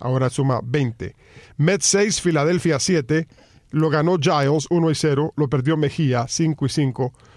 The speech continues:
Duda con su número veintiuno para los Mets.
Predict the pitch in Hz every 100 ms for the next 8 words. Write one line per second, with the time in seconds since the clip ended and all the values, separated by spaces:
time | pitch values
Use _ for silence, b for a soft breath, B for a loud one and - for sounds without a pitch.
0 | b 139 202 196 151 147 147 131 139 151
1 | 156 147 135 131 151 151 139 131 123 127
2 | 160 180 -